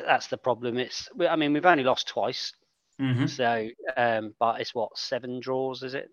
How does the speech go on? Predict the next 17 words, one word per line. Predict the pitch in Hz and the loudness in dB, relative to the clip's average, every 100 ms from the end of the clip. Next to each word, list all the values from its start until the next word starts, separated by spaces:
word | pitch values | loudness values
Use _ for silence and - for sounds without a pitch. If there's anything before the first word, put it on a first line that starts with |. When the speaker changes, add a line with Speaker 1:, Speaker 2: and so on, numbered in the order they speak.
| - | -10
Speaker 1:
Or | 127 | -6
is | 123 | -4
it | 123 | -2
eight | 113 | -2
Speaker 2:
Yeah, | 107 | -2
Speaker 1:
draws | 110 110 | -6 -6
now? | 110 107 110 - _ | -8 -8 -8 -12 _
Speaker 2:
I | - | -10
think | 110 | -6
it's | 117 | -4
Speaker 1:
Seven | 113 | -2
or | 110 | -4
Speaker 2:
eight. | |
Speaker 1:
eight | 107 | -6
draws. | - 110 104 - - - 123 | -10 -10 -10 -16 -20 -14 -10
Speaker 2:
Yeah. | 117 127 - - - 127 127 127 | -10 -10 -16 -20 2 6 8 6
Speaker 1:
Um, | 127 123 | 2 -6